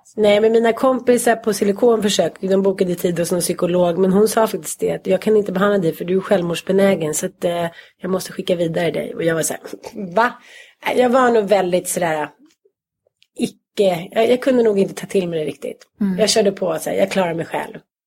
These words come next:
Speaker 1: Vilket, vilket också sitter i tyvärr lite i ryggmärgen. Men det har jag försökt att tänka om nu när jag träffat en man som inte liksom tycker att det är okej. Han bara, "Jag är också med. Jag vill också vara med och planera semestrar och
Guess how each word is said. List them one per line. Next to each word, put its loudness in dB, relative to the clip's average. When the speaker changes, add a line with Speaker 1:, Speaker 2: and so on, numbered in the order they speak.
Speaker 1:
Vilket, -2
vilket 2
också 2
sitter 0
i 0
tyvärr 0
lite -4
i 0
ryggmärgen. 0
Men 0
det 2
har 4
jag 0
försökt -4
att 0
tänka 2
om 4
nu 2
när 0
jag 0
träffat 0
en 2
man 2
som -2
inte -2
liksom -6
tycker -4
att -6
det -4
är -2
okej. -2
Han -2
bara, 2
"Jag 4
är -2
också -2
med. 0
Jag -4
vill 0
också -4
vara 0
med 2
och -14
planera 4
semestrar -2
och -8